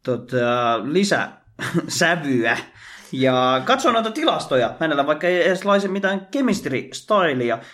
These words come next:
niin agility suoraan yhdeksänkymmentäyhdeksän, dribbling yhdeksänkymmentäkolme.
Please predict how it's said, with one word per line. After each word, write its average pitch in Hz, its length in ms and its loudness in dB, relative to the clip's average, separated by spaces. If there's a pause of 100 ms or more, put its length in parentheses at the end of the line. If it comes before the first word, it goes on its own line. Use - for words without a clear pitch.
(120)
niin 143 240 -2
agility 151 640 -2
suoraan 156 680 0
yhdeksänkymmentäyhdeksän, 139 1300 -6 (120)
dribbling 196 540 -4
yhdeksänkymmentäkolme. 127 1200 -4